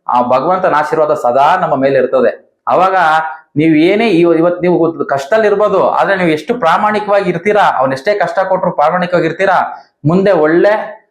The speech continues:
ಸುಖ ಅನುಭವಿಸ್ತೀರಾ ಅಂತ ಅರ್ಥ. ಅಯ್ಯೋ, ನಾನ್ ಯಾರಿಗೂ ಅನ್ಯಾಯ ಮಾಡ್ತಿಲ್ಲ, ಮೋಸ ಮಾಡ್ತಿಲ್ಲ, ವಂಚನೆ ಮಾಡ್ತಿಲ್ಲ, ಆದ್ರೂ ಭಗವಂತ ನನ್ ಕಷ್ಟ ಕೊಡ್ತಾವನೆ ಅಂತಂದ್ರೆ, ನೋಡಿ, ಮುಂದೆ ನಿಮ್ಗೆ ತುಂಬಾ ಚೆನ್ನಾಗಿ ಇಕ್ಕಿರ್ತಾನೆ ಭಗವಂತ ನಿಮ್ಗೆ ಅಂತ.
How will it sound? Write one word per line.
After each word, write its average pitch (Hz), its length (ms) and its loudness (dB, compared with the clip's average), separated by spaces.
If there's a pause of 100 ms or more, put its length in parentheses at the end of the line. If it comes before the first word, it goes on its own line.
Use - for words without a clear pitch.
(420)
ಸುಖ 170 160 0
ಅನುಭವಿಸ್ತೀರಾ 165 540 0
ಅಂತ 160 140 -2
ಅರ್ಥ. 135 200 0 (580)
ಅಯ್ಯೋ, 165 180 2
ನಾನ್ 170 180 0
ಯಾರಿಗೂ 165 340 0
ಅನ್ಯಾಯ 175 380 0
ಮಾಡ್ತಿಲ್ಲ, 160 400 0
ಮೋಸ 156 300 0
ಮಾಡ್ತಿಲ್ಲ, 151 440 0
ವಂಚನೆ 139 360 0
ಮಾಡ್ತಿಲ್ಲ, 147 400 0 (440)
ಆದ್ರೂ 175 220 0
ಭಗವಂತ 160 320 0
ನನ್ 143 220 -2
ಕಷ್ಟ 127 220 -2
ಕೊಡ್ತಾವನೆ 143 480 0
ಅಂತಂದ್ರೆ, 135 360 0
ನೋಡಿ, 147 340 0
ಮುಂದೆ 160 260 0
ನಿಮ್ಗೆ 156 240 0
ತುಂಬಾ 147 320 -2
ಚೆನ್ನಾಗಿ 160 340 -2
ಇಕ್ಕಿರ್ತಾನೆ 147 640 -2
ಭಗವಂತ 262 360 0
ನಿಮ್ಗೆ 120 260 2
ಅಂತ. - 180 0